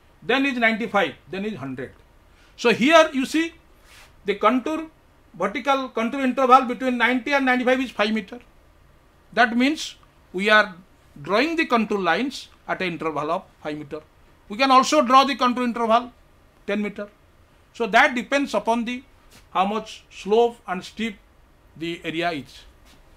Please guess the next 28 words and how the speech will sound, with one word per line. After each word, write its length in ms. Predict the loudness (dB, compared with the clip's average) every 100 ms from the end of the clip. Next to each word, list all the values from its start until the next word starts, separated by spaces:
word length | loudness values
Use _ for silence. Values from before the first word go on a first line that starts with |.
| -20 _
This 120 | -8 -6
is 120 | -6
example 400 | -2 -2 -2 -6
of 120 | -8
a 60 | -10
pond. 400 | -4 -4 -4 -14 _ _ _ _ _ _ _ _ _ _ _ _ _ -6
So 220 | -4 -2
the 120 | 0
contour 320 | 2 2 4 2
interval, 480 | 2 8 8 6 -4
I 80 | -2
have 140 | 0 0
already 260 | 0 -2
told 300 | -2 0 0
you, 200 | -2 -6 -12 _ _ -14
the 220 | -6 -4
vertical 500 | 0 -2 -2 0 0
distance 460 | 2 -4 0 0 -2
between 320 | -8 -6 -8 -4
any 400 | -2 0 -2 -4
two 200 | -4 -2
consecutive 580 | -2 -2 -2 -4 -6 -6
contours 460 | -8 -6 -4 -4 -6 -18 -20 _ _
is 160 | -10
known 260 | -6 -6 -2
as 340 | -2 -4 -10 -20 -18
contour 300 | -12 -10 -8
interval. 400 | -10 -12 -16 -18